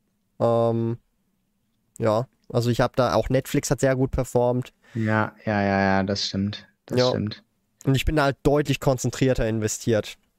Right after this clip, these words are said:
Speaker 1: Was auch,
Speaker 2: Mhm.
Speaker 1: äh, das Outperformen dann deutlich einfacher macht. Wobei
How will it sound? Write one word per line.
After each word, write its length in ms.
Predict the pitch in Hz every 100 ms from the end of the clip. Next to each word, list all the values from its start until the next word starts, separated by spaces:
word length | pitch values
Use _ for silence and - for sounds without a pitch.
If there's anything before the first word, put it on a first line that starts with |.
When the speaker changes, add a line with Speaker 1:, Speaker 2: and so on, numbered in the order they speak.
| _ _ _ _ _ _ -
Speaker 1:
Was 280 | 120 117 131
auch, 260 | 113 123 110
Speaker 2:
Mhm. 80 | 113
Speaker 1:
äh, 560 | 120 117 117 113 110 -
das 280 | 131 127 -
Outperformen 720 | 131 143 - 123 - 120 120
dann 200 | 110 113
deutlich 460 | - 127 127 123 -
einfacher 460 | 113 117 107 107 104
macht. 280 | 104 -
Wobei 580 | 120 113 120 131 170 190